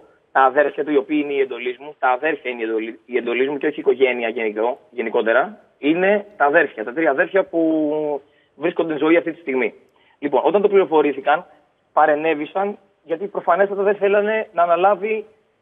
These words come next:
τη δικαστική συμπαράσταση του αδερφού τους κάποιος άσχετος τρίτος. Σε αυτό το σημείο δηλαδή εμείς μπήκαμε στην υπόθεση και ελήφθη μια προσωρινή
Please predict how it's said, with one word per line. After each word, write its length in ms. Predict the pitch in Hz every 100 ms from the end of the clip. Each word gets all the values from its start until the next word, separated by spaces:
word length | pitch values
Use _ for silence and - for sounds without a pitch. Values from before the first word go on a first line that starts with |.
| _
τη 100 | 170
δικαστική 420 | 156 170 - 208
συμπαράσταση 580 | 180 170 190 180 175 160
του 120 | 160
αδερφού 320 | 156 143 139 214
τους 120 | -
κάποιος 280 | 226 208 208
άσχετος 440 | 208 202 214 202
τρίτος. 360 | - 202 - - - _ _ _ _ _ _
Σε 60 | -
αυτό 120 | -
το 80 | 208
σημείο 280 | 202 196 175
δηλαδή 220 | 156 151
εμείς 200 | 156 143
μπήκαμε 420 | 131 147 131 127 123
στην 140 | 127
υπόθεση 600 | 131 127 135 131 226 262 - _ _ _ _ _
και 340 | - 226 240 - - _ _
ελήφθη 400 | 190 208 233 190
μια 120 | 202
προσωρινή 280 | 202 233 262